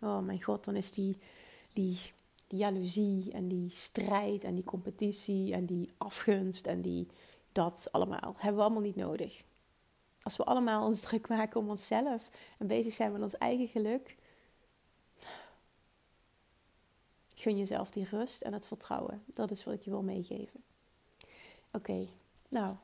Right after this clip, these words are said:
dat waren some words of wisdom, wat de woorden en de vraag van, van, ehm,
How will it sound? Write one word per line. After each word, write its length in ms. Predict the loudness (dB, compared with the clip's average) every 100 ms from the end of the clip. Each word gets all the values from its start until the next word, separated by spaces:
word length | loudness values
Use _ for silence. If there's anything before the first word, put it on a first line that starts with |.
| -8
dat 140 | -2
waren 260 | 0 0 -2
some 280 | -2 0 2
words 280 | 2 2
of 100 | 0
wisdom, 460 | 2 2 2 0 0
wat 300 | -2 -4 -8 -16 -20 -10 -6 -6 -8 -16 _ _ -2
de 120 | 6
woorden 380 | 8 10 8 8
en 120 | 6
de 80 | 6
vraag 380 | 8 8 6
van, 240 | 4 4 4 0 0 2
van, 320 | 4 4 4
ehm, 360 | 2 2 2